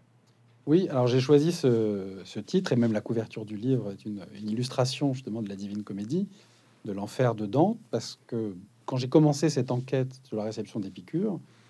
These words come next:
j'ai été frappé en effet de voir le, le sort qui est réservé à Épicure dans la Divine Comédie, qui est un monument évidemment de la culture, euh, médiévale, enfin du quatorzième siècle, parce que c'est le seul philosophe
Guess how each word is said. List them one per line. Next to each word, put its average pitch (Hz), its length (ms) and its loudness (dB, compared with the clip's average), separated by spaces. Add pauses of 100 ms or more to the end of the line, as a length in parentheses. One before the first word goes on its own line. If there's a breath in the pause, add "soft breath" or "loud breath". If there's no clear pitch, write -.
(580 soft breath)
j'ai 120 120 -2
été 131 180 6
frappé 139 420 6
en 127 100 4
effet 127 300 0
de 123 100 -2
voir 123 260 4
le, 110 120 0 (260)
le 104 140 -10
sort 156 460 2 (580 soft breath)
qui 120 140 -2
est 113 60 2
réservé 123 500 6
à 127 60 8
Épicure 113 720 -2
dans 107 180 -4
la 110 100 -2
Divine 107 260 -4
Comédie, 107 440 -2
qui - 80 -12
est - 60 -10
un 87 40 -6
monument 117 560 2
évidemment 98 280 -10
de 104 40 -8
la 101 80 -10
culture, 104 400 -10
euh, 95 140 -10 (400)
médiévale, 113 440 0
enfin - 140 -8
du - 80 -14
quatorzième 104 400 -10
siècle, 190 300 -4 (1700 loud breath)
parce - 160 -4
que 165 80 2
c'est 156 140 4
le 143 80 4
seul 196 240 4
philosophe 147 720 2